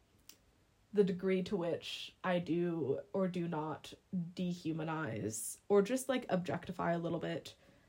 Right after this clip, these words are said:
kind of men, especially men my age.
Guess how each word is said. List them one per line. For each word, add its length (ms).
kind 240
of 200
men, 800
especially 720
men 300
my 260
age. 680